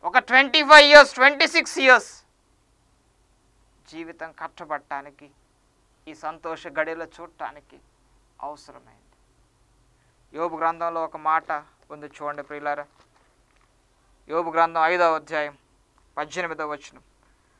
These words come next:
"ఆయన గాయపరిచి గాయమును కట్టును,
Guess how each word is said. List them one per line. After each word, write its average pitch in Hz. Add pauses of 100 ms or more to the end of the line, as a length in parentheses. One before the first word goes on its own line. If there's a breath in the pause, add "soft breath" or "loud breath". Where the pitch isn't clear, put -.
(220)
"ఆయన 175
గాయపరిచి 202 (960)
గాయమును 190 (480)
కట్టును, 147